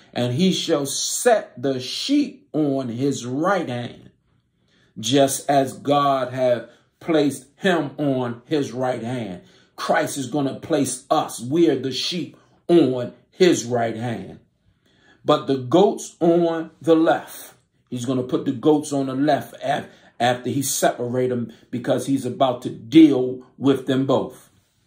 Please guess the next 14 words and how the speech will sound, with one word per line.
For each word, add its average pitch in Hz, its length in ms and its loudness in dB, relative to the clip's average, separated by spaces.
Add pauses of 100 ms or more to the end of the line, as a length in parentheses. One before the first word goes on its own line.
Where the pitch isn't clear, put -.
(360)
Then 160 300 2
shall 165 340 -2
the 139 160 -6
king 165 380 0
say 180 420 -2
unto 151 320 -4
them 143 520 -2
on 139 440 0 (180)
his 135 280 0
right 143 340 0
hand, 123 300 -6
"Come, 233 500 0 (1200)
ye 147 280 -4
blessed 147 600 2